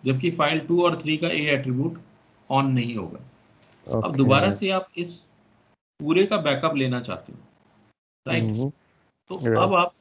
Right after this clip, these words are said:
Speaker 1: normal बैकअप ना लेके क्या बैकअप लोगे, incremental।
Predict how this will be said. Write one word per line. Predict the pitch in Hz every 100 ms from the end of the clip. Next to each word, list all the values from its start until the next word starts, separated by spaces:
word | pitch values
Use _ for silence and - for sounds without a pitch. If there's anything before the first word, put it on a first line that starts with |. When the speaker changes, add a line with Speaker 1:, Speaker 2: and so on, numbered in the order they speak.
| -
Speaker 1:
normal | 131 135 165 196
बैकअप | 175 147 143 139
ना | 139 131
लेके | 117 110 156 - _
क्या | - 156
बैकअप | 143 135 139 123
लोगे, | 113 127 -
incremental। | 160 170 165 147 113 90 92 -